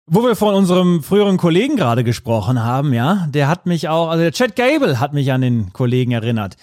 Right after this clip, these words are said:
Da steht der Otis, isst schön einen Hotdog, hatte noch den Senf im Bart und der Chad Gable steht da neben ihm und der Chad Gable sagt, „Hier, der Hotdog, das ist nix für dich.“ Nimmt den und schmeißt den weg und dann hat der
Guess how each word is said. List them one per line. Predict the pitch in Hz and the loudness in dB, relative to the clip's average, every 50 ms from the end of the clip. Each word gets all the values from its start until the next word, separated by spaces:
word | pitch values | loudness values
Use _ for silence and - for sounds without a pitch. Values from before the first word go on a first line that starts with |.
| _ _ _ | _ _ _
Da | - 165 | -2 -2
steht | 135 - 226 247 196 | -2 0 0 0 2
der | 220 196 185 196 | 2 2 2 2
Otis, | 220 262 302 - 294 302 294 - - - _ _ | 2 2 2 0 -2 -2 -4 -4 -8 -16 _ _
isst | - 254 240 - - | -4 -4 -4 -4 -4
schön | - - 233 240 214 | -2 0 0 2 2
einen | 202 170 131 | 2 2 2
Hotdog, | 139 233 254 - 240 233 226 233 247 240 - | 0 0 -2 -2 -2 0 0 0 0 0 -2
hatte | 165 185 185 202 | -4 -4 -2 -2
noch | 190 190 151 | -2 -2 -2
den | - 175 160 135 | 0 -2 -2 0
Senf | 117 143 180 208 214 214 | 0 0 0 0 0 -4
im | - 202 196 175 139 | -6 -6 -4 -2 0
Bart | 180 170 170 180 185 190 190 196 - - | 0 2 2 2 2 2 0 -2 -4 -4
und | 165 151 160 | -4 -2 -2
der | 147 123 | -2 -2
Chad | - 170 160 135 120 | -2 -4 -4 -2 -2
Gable | 156 165 180 180 180 180 | 0 0 2 2 0 0
steht | 170 - 170 160 | -2 -2 -2 -2
da | 165 | -2
neben | 156 156 160 165 175 170 170 165 | -2 0 0 0 0 0 0 -2
ihm | 165 175 175 180 175 180 165 - _ _ _ _ - | -2 0 2 4 4 4 2 0 _ _ _ _ -8
und | 139 147 139 147 | -6 -4 -2 0
der | 151 147 147 143 143 143 139 | 2 2 2 2 0 0 -2
Chad | - 156 135 | -2 -4 -2
Gable | 123 156 156 160 | 0 0 0 2
sagt, | 147 160 147 120 | 2 0 0 0
„Hier, | 156 190 208 | 2 2 2
der | 180 135 | 4 2
Hotdog, | 156 233 - - 135 107 101 | 2 0 0 -2 -4 -2 -4
das | 131 131 | -4 -4
ist | 170 214 214 208 | -2 -2 0 0
nix | 214 220 - - | 0 0 -2 -2
für | - 147 143 | -4 -2 -2
dich.“ | 117 117 107 98 - - | -2 -2 -4 -6 -4 -2
Nimmt | 156 196 214 - | 0 0 0 0
den | 214 185 | 0 0
und | 175 156 - | 0 0 -2
schmeißt | - 160 160 165 190 202 - - | -2 -2 0 0 0 -2 -2 -2
den | 196 175 160 | -2 -2 0
weg | 180 190 185 185 - | 0 -2 -2 -4 -6
und | 160 151 147 | -4 -2 -2
dann | 151 147 139 110 127 | -2 -2 -2 -2 -2
hat | 170 196 - _ - | -4 -4 -6 _ -2
der | 190 185 185 185 185 175 175 175 175 175 | 0 0 2 2 2 2 2 0 -2 -4